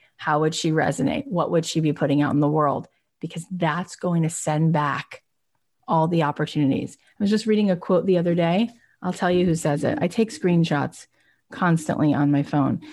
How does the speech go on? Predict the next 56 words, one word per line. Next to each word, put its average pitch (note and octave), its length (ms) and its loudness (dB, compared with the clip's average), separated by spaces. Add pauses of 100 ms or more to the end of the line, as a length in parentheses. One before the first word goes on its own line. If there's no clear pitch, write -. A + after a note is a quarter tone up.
This G3 160 0
is G3+ 100 0
a F#3 60 -2
screenshot, E3+ 600 0 (220)
not D3 180 2
a - 20 -2
screenshot, D3+ 400 0
but D#3+ 100 0
a D#3 60 2
picture E3+ 320 0
of D#3+ 60 2
my D#3 160 4
daughter C#3+ 360 2
sleeping D3+ 540 2
with D#3 140 0
her E3 100 2
foot E3 240 0
up D3+ 160 0
in D3+ 60 2
the C3+ 140 6
air. C3+ 220 2 (560)
I E3 120 0
wanted D3+ 240 4
to D3+ 80 2
show - 220 0
her E3+ 120 0
that - 160 -2
when E3 140 0
she E3 160 0
woke D#3 180 0
up, C#3 240 -2
'cause D#3+ 140 -2
that's D3 220 -2
how D3+ 100 -2
she D#3+ 180 -2
sleeps. D3+ 540 -2 (540)
But F3+ 180 -2
I E3+ 540 2 (300)
took G#3+ 200 -4
a B3 60 0
picture F#3+ 420 -2
the E3 140 2
other F3+ 200 2
day D3 380 0
'cause - 100 -14
I D#3+ 60 0
wanted D#3+ 280 4
to D#3 60 2
send D#3 220 2
this D#3 120 -2
to - 80 -2
my C#3+ 100 2
husband, C#3+ 460 0
because D3+ 260 -4
my C#3+ 100 0
husband D#3+ 580 2